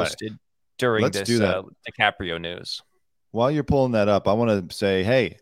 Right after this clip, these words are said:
Speaker 2: everyone that gets angry when we make jokes about stuff, why don't you go after these tweeters?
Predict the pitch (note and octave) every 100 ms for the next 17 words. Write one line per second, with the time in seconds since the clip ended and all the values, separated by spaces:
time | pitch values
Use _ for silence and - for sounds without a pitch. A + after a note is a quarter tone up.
0 | - A2+ C#3+ B2 A2+ A2+ A#2 A#2 A2+ A2
1 | G2+ F#2+ A2 G#2+ G2 - G#2+ G2+ F#2 F2
2 | - F#2+ - _ _ - C3+ D#3+ C#3+ A2
3 | C3 C3 B2+ A#2+ A2 G2 - C#3 B2 D#2+
4 | - -